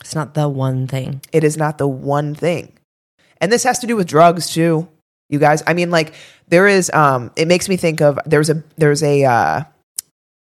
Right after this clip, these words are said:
Speaker 2: a live stream video film done. Ricky Lake was actually one of the producers, um, The Business of Birth Control.
Speaker 1: Mm-hmm.
Speaker 2: And it ta-, I cannot remember the name of the birth control in it. I wanna say it's NuvaRing or something of that nature,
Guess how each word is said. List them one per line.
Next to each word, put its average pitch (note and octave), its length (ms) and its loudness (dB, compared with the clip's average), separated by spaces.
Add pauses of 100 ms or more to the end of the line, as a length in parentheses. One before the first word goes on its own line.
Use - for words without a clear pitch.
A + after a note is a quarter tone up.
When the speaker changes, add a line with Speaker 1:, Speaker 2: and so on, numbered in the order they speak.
(160)
Speaker 2:
a D3 80 4
live D3 360 4
stream C#3+ 400 -4
video C3+ 600 2
film B2+ 600 0
done. G#2+ 520 -2
Ricky F3 240 -4
Lake D3 240 -2
was C3 100 -6
actually B2 280 -4
one A#2+ 100 -6
of G#2+ 60 -4
the G2 40 -6
producers, G#2 640 -8 (340)
um, B2 340 0
The - 120 -2
Business D3+ 340 0
of D3 120 -6
Birth B2 220 -4
Control. - 420 -8 (280)
Speaker 1:
Mm-hmm. D3 280 -10 (140)
Speaker 2:
And C3+ 120 0
it - 80 -4
ta-, D#3 180 0
I D3+ 80 -12
cannot C3+ 400 -4
remember C3 300 -4
the B2 80 -2
name A2 380 -6
of C#3 120 -8
the C3 80 -6
birth G2 240 -8
control G2+ 320 -6
in B2 80 -6
it. B2 120 -4
I C#3+ 80 2
wanna D3 180 2
say D#3+ 100 -2
it's C#3+ 140 -2
NuvaRing D3 840 0
or C3+ 100 0
something D3 460 -4
of C#3+ 120 -2
that D3 200 0
nature, D3+ 540 -2